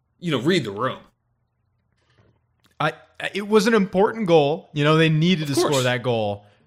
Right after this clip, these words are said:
Speaker 2: But it was a hundred percent like, "Hey, you can't break out the worm at the wedding dance floor on the first song."
Speaker 1: Well,
Speaker 2: I don't
Speaker 1: you
Speaker 2: think
Speaker 1: can,
Speaker 2: that's
Speaker 1: James.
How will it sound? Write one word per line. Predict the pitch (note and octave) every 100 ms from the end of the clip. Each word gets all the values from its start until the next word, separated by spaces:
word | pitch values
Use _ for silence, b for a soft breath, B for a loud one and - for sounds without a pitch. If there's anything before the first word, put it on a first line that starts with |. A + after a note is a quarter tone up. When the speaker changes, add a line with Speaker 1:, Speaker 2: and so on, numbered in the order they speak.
| b _ _ _ _ _ _ -
Speaker 2:
But | E3
it | D3+
was | D#3+ D3
a | D3+
hundred | - F3+ E3+ D#3
percent | D3+ C3 E3 D3 C#3+
like, | C#3 B2+
"Hey, | C3+
you | C#3+ A#2+
can't | D#3 D3
break | C3 C3+
out | C3 B2+
the | B2+
worm | G#2+ A2 A#2+ G#2+ F2+ F2+ -
at | A2+
the | A#2
wedding | G#2 A2+ G#2+
dance | F#2+ G#2 G2+ F#2+
floor | G#2 F#2
on | F2+
the | E2+
first | - G#2 E2 -
song." | G2 E2 D#2 _ _ _ _ _ _ _ _ _ _ _ _ _
Speaker 1:
Well, | A2 F#2 - _ _ -
Speaker 2:
I | A#2
don't |
Speaker 1:
you | A2
Speaker 2:
think | A2
Speaker 1:
can, |
Speaker 2:
that's | F#2
Speaker 1:
James. | F2+ D2+ C#2+ -